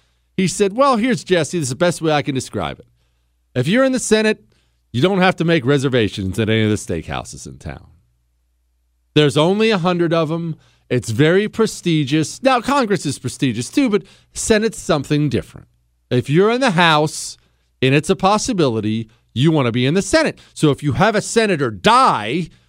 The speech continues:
every Republican congressman in that state is gonna start doing some polling and figuring out who's who and what's what and should he get there. Well,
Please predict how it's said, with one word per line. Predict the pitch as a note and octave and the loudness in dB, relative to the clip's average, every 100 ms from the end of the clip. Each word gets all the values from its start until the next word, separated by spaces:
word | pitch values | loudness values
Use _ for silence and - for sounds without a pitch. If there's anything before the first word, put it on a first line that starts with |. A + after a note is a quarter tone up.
| _ _ _ _ _ _ _ - | _ _ _ _ _ _ _ -4
every | G2 G#2+ B2 C#3 C3+ D3+ | 0 2 4 2 2 2
Republican | D#3 C#3+ D3 D3+ F3 E3 | 2 0 0 0 -2 -2
congressman | E3 D#3 D#3 D3 D#3 A#2 | 0 0 0 -2 -2 0
in | B2+ E3+ | 0 2
that | E3+ E3+ - | 2 0 -2
state | - D#3 C3 - _ | -2 0 0 -6 _
is | - B2 | -4 -2
gonna | D#3 C#3 | 0 0
start | A#2+ D3+ C3+ C3 | 0 2 2 4
doing | D3+ F3 E3 | 2 2 0
some | F#3 D#3+ | -2 -2
polling | - G3 G3 G3 G3 F#3+ F3+ | 2 4 4 4 4 2 2
and | D3+ | -2
figuring | - G3 F#3 G3 F#3 F#3 | 2 0 2 0 0 2
out | F#3 F#3 F3+ - - _ _ - | 4 4 2 -2 -18 _ _ 0
who's | G#3+ A3 F#3+ G3 | 4 4 2 2
who | G#3+ G#3+ A3 | 4 4 4
and | E3+ D3+ | 2 2
what's | G3 G3 - | 2 0 -2
what | G3+ G3+ G#3+ F3 | 2 4 2 0
and | D3 | -6
should | - G#3+ G#3+ | 0 0 2
he | G3+ | 0
get | G#3 G#3 G#3+ | 0 0 0
there. | G3+ G#3 G#3+ - _ _ _ _ _ _ _ _ _ _ _ | 2 2 -2 -8 _ _ _ _ _ _ _ _ _ _ _
Well, | C#3 D#3+ D3+ C3 | 2 2 2 -2